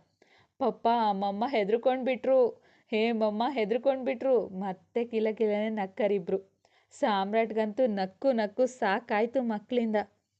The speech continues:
ಅವಳ ಮುಖವನ್ನ ಸರಿಯಾಗ್ ತೊಳೆದು ರಾಜಾರಾಮ್ ಬಳಿ ನಡೆದ್ಲು ಹೃದಯ.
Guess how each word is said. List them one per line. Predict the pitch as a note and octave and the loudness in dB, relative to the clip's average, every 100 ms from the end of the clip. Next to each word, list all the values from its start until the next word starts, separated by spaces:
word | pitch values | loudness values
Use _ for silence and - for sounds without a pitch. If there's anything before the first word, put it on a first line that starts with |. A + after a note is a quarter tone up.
| _ _ _ _ _ _ _ _ _ _ _ _ - | _ _ _ _ _ _ _ _ _ _ _ _ -4
ಅವಳ | G#3 G#3+ G#3+ | 0 2 0
ಮುಖವನ್ನ | G#3 G3+ A#3+ A#3+ A#3+ C4 | -2 0 2 2 0 -2
ಸರಿಯಾಗ್ | - G3+ A3+ A#3+ A#3+ | -2 0 0 0 0
ತೊಳೆದು | G#3+ A3+ C4+ A#3+ A#3+ - | 2 2 2 0 -2 -2
ರಾಜಾರಾಮ್ | G#3+ G#3 G#3+ A#3+ A3+ A3 | 0 0 2 2 0 0
ಬಳಿ | G3+ G3+ G#3 | 0 0 0
ನಡೆದ್ಲು | G3 G3 F#3 G#3 | 0 0 0 -4
ಹೃದಯ. | - G3 F#3 | -4 -4 -2